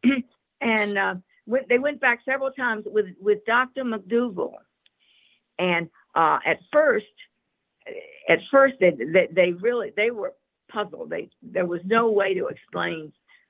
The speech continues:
why the horse could, if they took the owner, the owner out of the picture and kept her away, and then the, the person who knew the answer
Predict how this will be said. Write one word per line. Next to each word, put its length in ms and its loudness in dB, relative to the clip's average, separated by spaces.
why 260 0
the 120 -4
horse 300 -6
could, 180 -6
if 100 -10
they 80 0
took 240 -8
the 120 0
owner, 300 0
the 240 -4
owner 240 0
out 160 2
of 20 -8
the 60 -10
picture 340 -10
and 100 -10
kept 200 -12
her 100 -6
away, 500 -4
and 260 -2
then 220 -2
the, 200 -2
the 120 -8
person 380 2
who 120 6
knew 200 6
the 140 -2
answer 520 0